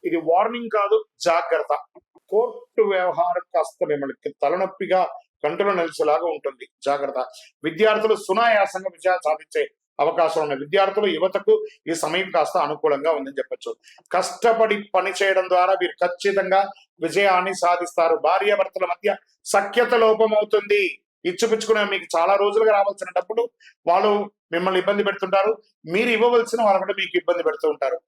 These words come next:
జాగ్రత్త. ఆస్తి వివాదం చాలా ఇబ్బంది పెడుతుంది. కొద్దిపాటి ప్రయత్నంలో గెలిచి మరింత ఇష్టపడాలి, కష్టపడాలి మీరు. మాస ద్వితీయంలో సమాజంలో ప్రభావవంతమైనటువంటి వ్యక్తిని కలుస్తారు, గొప్ప వ్యక్తులతో కలుస్తారు. కొంచెం కొంచెంగా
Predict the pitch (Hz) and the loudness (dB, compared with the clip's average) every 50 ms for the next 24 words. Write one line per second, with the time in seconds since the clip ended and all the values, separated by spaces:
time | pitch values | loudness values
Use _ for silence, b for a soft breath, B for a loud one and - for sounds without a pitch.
0 | _ _ _ _ - 127 156 151 156 156 160 147 123 135 123 - - _ - 143 | _ _ _ _ -4 0 2 2 2 0 -2 -2 0 -2 -2 -4 -6 _ -4 -2
1 | 160 202 226 220 220 - 247 233 226 214 208 202 202 202 202 208 220 220 _ _ | 0 0 0 -2 -4 -6 -2 -2 0 0 0 -2 -4 -4 -6 -6 -8 -10 _ _
2 | _ _ _ _ _ _ _ - - - 160 165 190 185 175 156 185 180 180 170 | _ _ _ _ _ _ _ -14 -4 -2 0 2 2 2 0 0 -2 -2 0 -2
3 | 165 170 - 160 147 139 127 - _ _ _ _ _ - 196 196 196 233 240 - | -2 -2 -4 -6 -6 -6 -8 -8 _ _ _ _ _ -4 -4 -2 -2 -4 -4 -2
4 | - - 180 190 226 208 208 202 208 208 214 208 202 202 208 214 233 - - _ | -2 -2 -2 -2 -2 -2 -2 -2 -4 -4 -6 -6 -4 -2 0 0 0 0 -4 _
5 | _ _ _ _ _ _ _ _ _ _ _ 147 139 175 190 208 208 208 240 240 | _ _ _ _ _ _ _ _ _ _ _ -2 0 0 2 0 0 -2 -2 -4
6 | - - _ 185 165 185 214 220 208 220 202 185 196 - 220 220 196 180 170 165 | -4 -6 _ -2 0 0 0 0 0 0 0 0 0 0 0 2 2 4 4 4
7 | 165 156 147 - _ _ _ _ - 160 170 165 196 185 180 170 165 147 151 143 | 2 0 -2 -8 _ _ _ _ -4 -4 -2 0 0 2 2 2 0 0 -2 -4
8 | 131 139 - _ _ _ _ 143 160 190 240 240 233 254 233 220 214 214 240 233 | -4 -6 -10 _ _ _ _ -2 0 0 2 2 0 -2 -2 -4 -4 -6 -6 -4
9 | 226 233 233 220 - 185 180 214 226 233 226 220 220 226 220 - - - 208 226 | -2 -2 -2 0 0 0 0 0 0 0 2 0 0 0 0 -2 -2 0 2 4
10 | 247 254 240 233 226 226 226 220 220 208 202 - 202 190 - 190 175 180 - - | 4 4 2 0 -2 -2 -2 -2 -2 -4 -6 -6 -6 -4 -2 -2 -4 -4 -2 -2
11 | 190 180 185 180 175 - 202 185 190 220 220 - _ _ _ _ _ - 160 170 | -2 0 0 -2 0 0 2 2 4 2 2 0 _ _ _ _ _ -2 -2 0
12 | 170 - 240 226 220 220 226 202 208 202 180 185 185 185 - 202 190 202 233 233 | 2 4 4 4 4 2 0 0 2 2 0 0 0 0 2 2 4 4 2 0
13 | - - _ _ _ - 190 208 202 - 202 185 - 196 180 180 196 | -2 -10 _ _ _ -4 -2 0 0 0 0 0 -2 -2 0 2 4